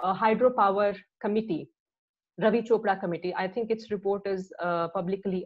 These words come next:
a-, available. And they had, um, analyzed, of course, we need clean and green energy.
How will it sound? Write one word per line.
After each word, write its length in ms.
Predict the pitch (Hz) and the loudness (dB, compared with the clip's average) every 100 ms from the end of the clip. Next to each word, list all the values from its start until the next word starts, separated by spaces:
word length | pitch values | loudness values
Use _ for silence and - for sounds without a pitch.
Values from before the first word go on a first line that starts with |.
| - | -6
a-, 60 | 180 | -6
available. 480 | 185 208 185 - 135 - _ _ _ _ 208 | 0 2 2 0 -6 -10 _ _ _ _ 0
And 180 | 220 | 2
they 120 | 226 302 | 4 4
had, 420 | 269 285 277 247 - - | 4 6 6 2 -6 -2
um, 680 | 196 190 190 185 175 170 - _ _ 220 | 2 4 4 2 0 -4 -8 _ _ 4
analyzed, 680 | 240 285 262 190 175 170 | 6 8 8 8 6 0
of 160 | - - | -4 2
course, 240 | 240 254 | 4 4
we 120 | 226 220 | 4 2
need 280 | 214 214 - - | 4 2 -2 -10
clean 320 | - 208 220 208 | -4 0 0 0
and 200 | 202 175 | 0 0
green 320 | 202 214 202 | 0 0 -2
energy. 540 | 175 208 240 226 156 | -2 2 2 0 -8